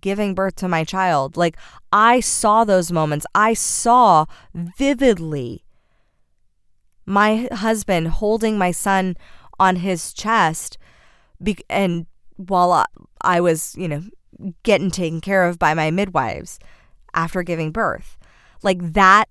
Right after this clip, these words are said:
is, I saw those, and your unconscious mind, it does not know the difference between something that is viv-, actually happened and something that is vividly imagined. So the more clear you can make that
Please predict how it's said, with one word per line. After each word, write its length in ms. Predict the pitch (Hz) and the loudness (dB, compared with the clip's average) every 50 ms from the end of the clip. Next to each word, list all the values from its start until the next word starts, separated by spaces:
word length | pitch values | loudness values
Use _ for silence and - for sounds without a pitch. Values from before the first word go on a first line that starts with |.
| _ - | _ -6
is, 420 | 196 185 175 175 175 170 170 - - _ _ | -2 0 0 0 0 -2 -4 -8 -10 _ _
I 200 | 180 202 202 185 | 2 2 2 2
saw 500 | - - - - - 226 202 202 214 214 | 0 -2 -2 -2 0 2 4 4 4 4
those, 260 | 180 180 160 156 151 | 2 2 0 0 0
and 260 | - - 180 175 165 - | 0 0 0 0 0 -4
your 320 | - 190 214 247 247 - | -6 -2 -2 0 2 2
unconscious 580 | - 240 277 277 - 269 285 269 262 220 - - | 0 0 0 -4 -6 -6 -4 -2 -2 -4 -2 -2
mind, 300 | 202 190 185 180 180 - | 0 2 2 2 2 0
it 300 | - 208 185 190 170 160 | -2 -4 -4 -4 -8 -2
does 300 | - 214 202 208 202 - | 2 4 4 4 4 2
not 160 | 220 202 190 - | 0 0 0 2
know 120 | 185 180 | 0 0
the 120 | 165 170 | 0 -2
difference 420 | 156 - 170 160 - 220 233 226 - | -2 -2 -4 -4 -4 -6 -8 -8 -8
between 320 | - - - 202 196 185 | -8 -6 -4 -4 -2 -4
something 360 | 170 - 185 175 180 208 202 | -2 -4 -4 -4 -4 -4 -4
that 100 | 190 185 | -2 -2
is 160 | 170 160 147 139 | -2 -4 -4 -8
viv-, 340 | 143 151 143 170 175 175 - - | -12 -6 -2 -2 -2 -2 -4 -2
actually 440 | - 165 175 - - - 226 208 190 | -2 -2 -2 -4 -8 -10 -8 -8 -10
happened 440 | 156 - 175 147 - - 240 247 208 | -8 -6 -6 -6 -4 -4 -6 -6 -6
and 100 | 202 202 | -6 -6
something 280 | 190 185 185 180 180 | -6 -4 -4 -2 -2
that 120 | 175 165 160 | -2 -2 -2
is 140 | 156 147 | -4 -4
vividly 480 | 151 160 156 147 170 170 160 156 160 151 | -4 -4 -2 -2 -2 -4 -4 -4 -4 -4
imagined. 640 | 143 139 139 117 117 123 - - - - - - - - - - - - - - | -4 -4 -4 -6 -6 -6 -8 -10 -14 -16 -18 -20 -20 -20 -20 -20 -20 -20 -20 -12
So 160 | - - 233 214 | -4 -2 2 4
the 120 | 220 214 | 4 4
more 540 | 214 214 208 208 208 214 220 233 254 285 285 | 4 4 2 4 4 4 4 6 4 4 2
clear 480 | - - - - - 220 202 190 233 | 0 -6 -12 -10 -8 -6 -2 -2 -2
you 220 | 247 208 196 202 196 | -2 -2 -4 -6 -4
can 180 | - 240 226 | -2 -2 0
make 220 | 208 202 202 - - | 2 0 0 0 2
that 180 | 220 190 - | 2 2 2